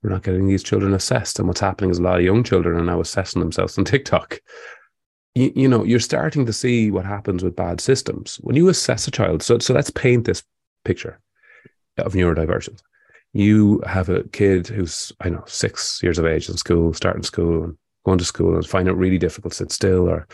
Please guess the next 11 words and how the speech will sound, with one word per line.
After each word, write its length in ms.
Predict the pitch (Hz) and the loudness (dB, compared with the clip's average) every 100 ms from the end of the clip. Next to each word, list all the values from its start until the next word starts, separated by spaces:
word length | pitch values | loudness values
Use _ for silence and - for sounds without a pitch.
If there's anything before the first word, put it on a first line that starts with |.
| - - - _ _ | -20 -18 -20 _ _
finding 380 | 98 90 90 | 0 2 4
the 100 | 82 | 2
room 240 | 80 87 87 | 2 2 2
overwhelming, 600 | 80 82 82 95 95 87 | 0 0 2 2 2 2
or 60 | 82 | 0
the 100 | 80 | -2
noise 400 | 87 101 101 90 | 0 2 2 0
in 60 | |
the 80 | 92 | 0
room 200 | 95 95 | 0 -2
overwhelming, 720 | 92 95 92 90 95 95 - | -4 -4 -2 -2 -4 -6 -12